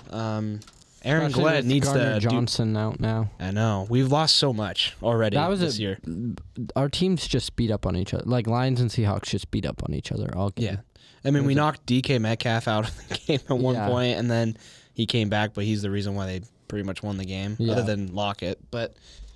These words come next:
Speaker 1: yeah, that was not fun. Now we have the Falcons this week, but, um,
Speaker 2: That's not gonna be an easy game, I don't think.
Speaker 1: no, it's not.
Speaker 2: They're
Speaker 1: It's 'cause they're undefeated, so.
Speaker 2: Yeah.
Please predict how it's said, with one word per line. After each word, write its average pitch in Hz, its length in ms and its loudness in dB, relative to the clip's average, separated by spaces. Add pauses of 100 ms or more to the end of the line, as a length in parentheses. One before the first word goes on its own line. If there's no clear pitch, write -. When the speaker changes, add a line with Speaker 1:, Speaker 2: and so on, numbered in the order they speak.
(1080)
Speaker 1:
yeah, 127 580 2
that 113 260 0
was 123 280 -4
not 110 300 -4
fun. 110 480 -4 (180)
Now 120 260 0
we 120 80 4
have 113 140 2
the 110 60 0
Falcons 107 440 0
this 101 160 -2
week, 101 300 0 (160)
but, 101 320 0
um, 110 140 0
Speaker 2:
That's - 160 -2
not 160 160 0
gonna 135 120 0
be 104 120 0
an 95 160 0
easy 92 200 -4
game, 101 280 -2
I 87 60 -4
don't - 200 -4
think. 107 100 -2
Speaker 1:
no, 110 200 2
it's 110 120 -2
not. 110 120 -2
Speaker 2:
They're 135 80 0
Speaker 1:
It's 127 100 -2
'cause 127 140 0
they're 123 240 2 (120)
undefeated, 98 560 0
so. 101 360 -2
Speaker 2:
Yeah. 113 220 0